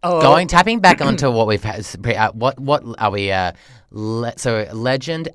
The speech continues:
Speaker 2: A, B, C, or
Speaker 1: Mm.
Speaker 2: D celebrity?
Speaker 1: You're a legend. No,
Speaker 2: No,
Speaker 1: wait, wait, wait,
Speaker 2: no,
Speaker 1: no,
Speaker 2: you
Speaker 1: no,
Speaker 2: can't
Speaker 1: no, no,
Speaker 2: be.
Speaker 1: you can't be legend because I still think legend is, like,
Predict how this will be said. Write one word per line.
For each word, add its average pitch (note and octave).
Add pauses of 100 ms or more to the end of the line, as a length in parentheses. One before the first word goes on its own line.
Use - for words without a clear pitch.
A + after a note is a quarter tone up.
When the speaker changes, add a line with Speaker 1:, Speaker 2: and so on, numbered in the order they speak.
Speaker 2:
A, G#2+
B, F#2+
C, F#3
or -
Speaker 1:
Mm. A#2
Speaker 2:
D D#2+ (260)
celebrity? D2+ (160)
Speaker 1:
You're F#3
a E3+
legend. C3+ (100)
No, G3
Speaker 2:
No, E3+
Speaker 1:
wait, E3+
wait, E3+
wait, E3+
Speaker 2:
no, D#3
Speaker 1:
no, -
Speaker 2:
you -
Speaker 1:
no, C3+
Speaker 2:
can't C#3
Speaker 1:
no, B2
no, B2
Speaker 2:
be. C#3+
Speaker 1:
you D3+
can't E3
be C#3+
legend A#2
because C3
I C#3
still D3+
think D3
legend A#2+
is, A#2
like, A2+